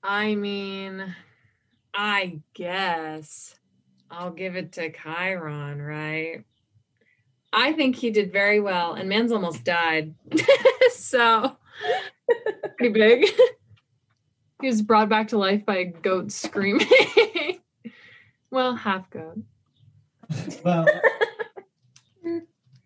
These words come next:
Speaker 1: Just for the effect. <laughs>
Speaker 2: I hope you know I had to add a whole new row to the spreadsheet to include that.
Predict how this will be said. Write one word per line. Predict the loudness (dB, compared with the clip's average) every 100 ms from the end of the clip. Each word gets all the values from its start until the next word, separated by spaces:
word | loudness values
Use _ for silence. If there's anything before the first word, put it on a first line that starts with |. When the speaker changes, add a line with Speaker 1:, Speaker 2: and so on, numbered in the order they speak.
| -8
Speaker 1:
Just | -8 -6
for | -6
the | -4
effect. | -6 -8 -12 -12 -14 -20 -14
<laughs> | -2 -2 0 2 2 2 -8 -20 -20 -20 -20 _ _ _ -20 _ _ _
Speaker 2:
I | -4
hope | -2 -2 -2
you |
know | -2
I | -2
had | -4 -6
to | -10 -6
add | -6
a | -6
whole | -10 -8 -8
new | -8 -8
row | -4 -4 -4
to |
the | -6
spreadsheet | -12 -10 -8 -8 -8 -10 -10
to | -6
include | -6 -6 -8
that. | -6 -6 -6 -10